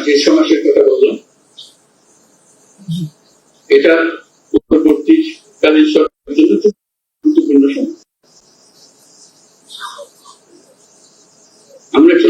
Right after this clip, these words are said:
লণ্ডভণ্ড অবস্থার মধ্যে দায়িত্ব নিয়েছি, চেষ্টা করেছি এটাকে কোনো রকমে সচল করার জন্য, কাজে লাগানোর জন্য। কিন্তু এই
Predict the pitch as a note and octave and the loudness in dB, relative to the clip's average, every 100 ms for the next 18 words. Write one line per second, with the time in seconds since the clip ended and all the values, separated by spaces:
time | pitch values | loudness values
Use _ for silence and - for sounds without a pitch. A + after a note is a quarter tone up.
0 | D3+ D3+ D#3 E3+ F#3+ F#3 E3+ E3 - _ | 4 4 4 4 2 2 0 -2 -8 _
1 | _ _ _ _ _ - C#3+ C#3+ - D3 | _ _ _ _ _ 2 2 2 2 0
2 | C#3+ C#3 C#3+ B2 - C3+ B3+ C4 - G#3 | 0 2 2 2 -2 -8 -8 -10 -16 -20
3 | - _ _ _ _ _ _ _ _ _ | -20 _ _ _ _ _ _ _ _ _
4 | _ _ _ _ _ _ _ _ _ E3+ | _ _ _ _ _ _ _ _ _ -2
5 | E3 - F3 F3 E3 D#3+ D3+ - D3 C#3+ | 0 0 2 2 0 0 0 0 2 4
6 | C#3+ C#3+ C3+ - - _ _ _ _ _ | 4 2 -2 -8 -10 _ _ _ _ _
7 | _ _ _ - - C#3+ C#3+ C#3+ B2+ B2+ | _ _ _ -8 -2 0 0 2 0 0
8 | C#3 C3 C3 B2+ - - G#2 - - - | 0 -2 -2 -4 -4 -4 -4 -4 -4 -6
9 | - - - - - - - - _ _ | -8 -8 -14 -20 -20 -20 -20 -20 _ _
10 | _ _ _ _ _ _ _ _ _ _ | _ _ _ _ _ _ _ _ _ _
11 | _ - - - - - - G#3+ - G3+ | _ -12 -8 -8 -6 0 2 2 2 2